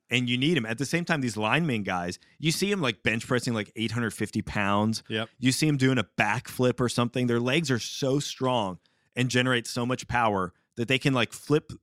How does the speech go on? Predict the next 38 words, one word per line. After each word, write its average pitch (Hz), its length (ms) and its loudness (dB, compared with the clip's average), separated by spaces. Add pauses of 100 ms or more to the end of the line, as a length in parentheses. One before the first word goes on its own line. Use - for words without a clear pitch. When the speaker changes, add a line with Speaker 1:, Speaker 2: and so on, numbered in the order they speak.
Speaker 1:
themselves 104 600 0
even 127 260 4
though 113 140 4
they 104 160 2
weigh, 101 500 0
like, 95 300 -4
four 107 320 -2
hundred 98 200 -4
fifty - 280 -10
pounds 82 340 -12
or - 60 -16
something. 90 320 -16
And 117 80 -2
it's, 107 100 -4
like, 101 180 -6
pure 120 280 0
muscle. 90 440 -6 (540)
Speaker 2:
Yeah, 135 100 -6
I 120 40 -6
remember, 139 480 2
like, 120 260 -2
when 113 140 0
I 110 100 2
would 104 240 0 (340)
read, 113 400 0
uh, 101 160 -2
Sports - 440 -2
Illustrated 104 480 -4
for 117 120 -10
kids. 101 580 -8
Speaker 1:
Yeah. 104 340 -2
Speaker 2:
And, 107 420 -2
uh, 101 300 -2 (400)
they 151 80 4
did, 147 180 0
like, 127 160 0
a 120 60 -4
college, 117 640 -2